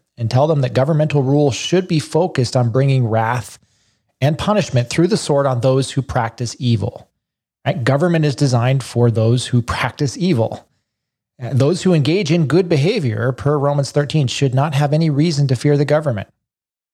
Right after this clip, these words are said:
Uh, again, not all governments are good, but in God's economy, government can be good to those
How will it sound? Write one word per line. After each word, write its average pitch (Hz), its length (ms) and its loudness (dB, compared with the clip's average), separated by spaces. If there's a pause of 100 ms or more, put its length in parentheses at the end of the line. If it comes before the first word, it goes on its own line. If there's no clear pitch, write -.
(180)
Uh, - 220 -6 (260)
again, 131 380 -2 (500)
not 147 160 0
all 170 80 2
governments 165 400 0
are 156 80 0
good, 160 340 0 (800)
but 143 360 0
in 143 120 2
God's 135 280 0
economy, 131 540 0
government 135 460 0
can 170 360 0
be 123 100 2
good 110 340 -2
to 123 120 2
those 120 420 2